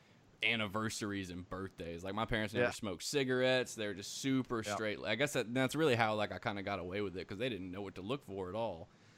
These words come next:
Speaker 1: And the only sex
Speaker 2: Yeah.
Speaker 1: talk I had was when my mom found porn on the family computer and was like,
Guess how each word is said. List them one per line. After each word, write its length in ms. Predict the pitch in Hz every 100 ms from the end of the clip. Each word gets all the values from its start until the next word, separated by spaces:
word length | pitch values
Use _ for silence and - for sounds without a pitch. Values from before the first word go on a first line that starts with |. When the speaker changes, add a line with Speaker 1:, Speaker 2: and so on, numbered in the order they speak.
| - - -
Speaker 1:
And 120 | 131
the 60 | 139
only 140 | 127
sex 300 | - - -
Speaker 2:
Yeah. 120 | -
Speaker 1:
talk 140 | 117 113
I 120 | 107
had 240 | 110 107
was 180 | 107 104
when 180 | 110 110
my 120 | 107 101
mom 380 | 101 110 107
found 380 | 104 104 104 98
porn 300 | - 113 107
on 80 | 98
the 80 | 98
family 320 | - 107 101
computer 560 | - 98 117 113 87 80
and 180 | 90 92
was 140 | 85
like, 300 | 85 85